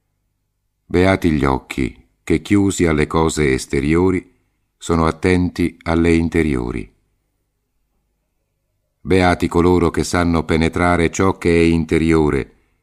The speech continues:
e si preoccupano di prepararsi sempre più, con sforzo quotidiano, a comprendere le cose arcane del cielo. Beati coloro che bramano di dedicarsi a Dio,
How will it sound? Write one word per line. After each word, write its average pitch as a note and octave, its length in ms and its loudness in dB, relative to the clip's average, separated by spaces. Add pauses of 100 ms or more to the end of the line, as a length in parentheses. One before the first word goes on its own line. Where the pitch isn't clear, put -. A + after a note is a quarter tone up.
(220)
e E2 100 -6
si F#2+ 140 0
preoccupano G2+ 840 0
di F2 180 -2
prepararsi F#2 720 0
sempre G2 460 -2
più, E2+ 360 -2 (460)
con D#2+ 180 -4
sforzo G2 520 -2
quotidiano, E2 720 -2 (720)
a D2+ 100 -14
comprendere E2 640 0
le D2+ 140 -2
cose E2+ 340 -2
arcane D#2 460 -2
del D2 160 -4
cielo. A#1 500 -10 (2500)
Beati F2+ 480 0
coloro E2+ 400 2
che E2 120 0
bramano D#2+ 540 0
di D2+ 140 -4
dedicarsi D#2+ 640 -2
a D2 60 -2
Dio, C2+ 560 -6